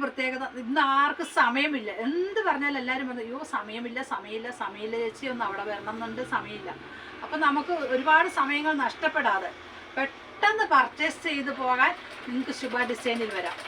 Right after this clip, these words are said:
കാരണം പെട്ടെന്ന് നമുക്കെല്ലാം ഇഷ്ടപ്പെടും. ഏതെടുക്കണം എന്നുള്ളൊരു കൺഫ്യൂഷനാണ് ഇവിടെ വരുന്ന എല്ലാ കസ്റ്റമറും പറയുന്നത്. അതപ്പോൾ എനിക്ക് ഒത്തിരി സന്തോഷമാണ്, ഞാൻ ഭയങ്കര ഹാപ്പിയാണ്. ഇഷ്ടപ്പെട്ടില്ല എന്നും പറഞ്ഞ് ആരും ഇതുവരെയും പോകേണ്ടി വന്നിട്ടില്ല. ഏതെടുക്കണമെന്നാണ്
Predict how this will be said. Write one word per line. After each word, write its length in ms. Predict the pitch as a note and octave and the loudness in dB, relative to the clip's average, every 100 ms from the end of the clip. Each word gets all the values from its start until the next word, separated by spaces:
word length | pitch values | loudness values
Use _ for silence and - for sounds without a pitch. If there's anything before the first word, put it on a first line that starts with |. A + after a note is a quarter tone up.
| - - - - | -12 -10 -8 4
കാരണം 420 | A3+ A#3 C4 C#4+ - - - | 6 8 6 0 -2 -8 -2
പെട്ടെന്ന് 540 | C#4 - - - A4 G#4+ F4+ | -2 -2 -6 0 2 4 4
നമുക്കെല്ലാം 460 | E4 D#4+ C#4 D4+ D4 | 4 4 4 2 0
ഇഷ്ടപ്പെടും. 520 | - - F4 A3+ - - - - - - A#3+ | 0 0 0 0 -2 -8 -14 -18 -18 -4 2
ഏതെടുക്കണം 580 | D4 G4+ F4 D#4 D#4 E4 E4 | 4 6 4 4 4 4 4
എന്നുള്ളൊരു 300 | D#4 D4+ C#4+ | 0 0 0
കൺഫ്യൂഷനാണ് 800 | B3 A#3+ C#4 C#4+ D4 C#4+ C4+ D#4 - A#3+ - | 0 -2 -4 -6 0 2 2 2 -4 -10 -12
ഇവിടെ 180 | B3 B3+ C4+ | -4 0 0
വരുന്ന 220 | B3+ C4+ B3 | 0 -2 -2
എല്ലാ 200 | C#4 E4+ | 2 2
കസ്റ്റമറും 460 | C#4+ - A#3+ B3 B3 | 2 -4 -6 -4 -4
പറയുന്നത്. 300 | G#3+ G3+ G3 G#3+ | -4 -4 -6 -4
അതപ്പോൾ 240 | C#4 D4 | -4 0
എനിക്ക് 180 | C#4 C#4+ C4+ | -2 -2 -8
ഒത്തിരി 340 | - D4 D4+ - - | -8 -8 -6 -8 -6
സന്തോഷമാണ്, 540 | A3+ A#3+ A#3+ B3+ A#3+ A3+ | -6 -4 -2 -2 -2 -4
ഞാൻ 100 | G#3+ A3 | -4 -2
ഭയങ്കര 260 | A3 A3+ - A#3 | -4 -6 -4 -2
ഹാപ്പിയാണ്. 480 | G#3 A#3 G#3+ E3+ F3 - - - - - | 0 0 -2 -2 -8 -10 -12 -12 -12 -10
ഇഷ്ടപ്പെട്ടില്ല 520 | B3+ G#4 G4 E4+ E4 E4 | -4 0 2 0 4 4
എന്നും 140 | C#4 C#4+ | 4 0
പറഞ്ഞ് 200 | C4+ C4+ A#3+ | 0 0 2
ആരും 200 | B3 C#4 - - A3+ | 2 -2 -8 -16 -6
ഇതുവരെയും 320 | B3 B3 A#3+ | -2 -2 0
പോകേണ്ടി 340 | A3 A#3+ B3+ B3+ | 0 0 0 -2
വന്നിട്ടില്ല. 400 | A3 F#3+ - E3 - - - - - B3 | -4 -8 -14 -14 -14 -16 -20 -12 -4 2
ഏതെടുക്കണമെന്നാണ് 840 | E4 F#4+ D#4 D#4 D#4 D#4 D4+ C4 | 2 2 0 0 -2 0 0 0